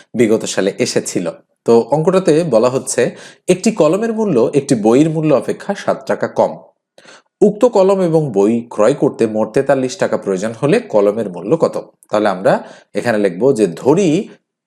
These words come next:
কলমের মূল্য হচ্ছে এক্স টাকা, যেহেতু বের করতে বলেছে, তাহলে আমরা লিখলাম কলমের মূল্য equal to এক্স টাকা, ঠিক আছে? এটা আমরা লিখে দিলাম। তাহলে যেহেতু কলম এবং বই একসাথে তেতাল্লিশ টাকা,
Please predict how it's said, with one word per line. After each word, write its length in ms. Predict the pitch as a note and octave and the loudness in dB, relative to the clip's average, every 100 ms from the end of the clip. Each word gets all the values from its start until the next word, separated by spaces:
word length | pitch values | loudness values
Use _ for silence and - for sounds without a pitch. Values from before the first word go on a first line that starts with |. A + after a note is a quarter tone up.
| _ | _
কলমের 460 | - G2+ A2+ A2+ G#2 | 0 2 2 0 -2
মূল্য 280 | F2+ F2+ G2+ | -4 -4 -2
হচ্ছে 260 | F#2+ - | -2 -4
এক্স 320 | F#3 G2 - - | -2 -2 -4 -4
টাকা, 240 | F2+ A2 | 0 0
যেহেতু 300 | B2+ D3 D3+ | 0 0 2
বের 180 | D3+ D3 | 2 2
করতে 260 | D#3+ - | 0 0
বলেছে, 480 | D3 D3+ D#3 - C4+ - - _ - | 0 2 0 0 0 -2 -18 _ -2
তাহলে 200 | G2+ G2 | -2 0
আমরা 260 | G2 G2+ | 0 0
লিখলাম 560 | G2 F#2+ B2 E3 A#3 - _ _ _ | 0 -2 0 -2 -2 -10 _ _ _
কলমের 840 | A2 G2+ F#2+ F#2+ G2+ A#2+ G3+ A#3+ - | 0 2 2 -2 -2 0 0 -4 -14
মূল্য 920 | G2 G2+ G2+ F#2+ F#2 G2 A2+ F#3+ C#4 - _ _ - | -12 -6 -2 0 2 4 6 4 0 -8 _ _ -14
equal 300 | - G3+ F#3+ | 0 0 2
to 180 | E3+ A3 - - | 2 2 0 -2
এক্স 600 | F#2+ A#2+ - - - - - | 0 0 -4 -6 -6 -8 -6
টাকা, 400 | F#2+ - G#2+ - _ - | -6 -6 -14 -14 _ -4
ঠিক 120 | G3+ | 0
আছে? 260 | A#3 C4 C4+ - _ | 0 -2 -4 -8 _
এটা 160 | - G3 | -14 -6
আমরা 140 | D3+ | -2
লিখে 240 | F3+ - | 0 -2
দিলাম। 280 | F2 F2 - _ - - - | -6 -10 -14 _ -20 -12 0
তাহলে 160 | F#3 | 2
যেহেতু 260 | F#3 F#3 F#3 | 4 2 0
কলম 400 | F#3 E3+ E3+ E3+ | 2 2 4 2
এবং 360 | E3 D#3+ D#3 A2 | 2 2 0 2
বই 340 | B2 D#3+ C3+ | 4 4 4
একসাথে 420 | B2+ - D3+ C#3+ | 0 -2 -6 -6
তেতাল্লিশ 480 | C#3+ C3+ C#3 C3+ C3+ | -4 0 0 0 -2
টাকা, 360 | - C#3 C3 | -4 -2 -6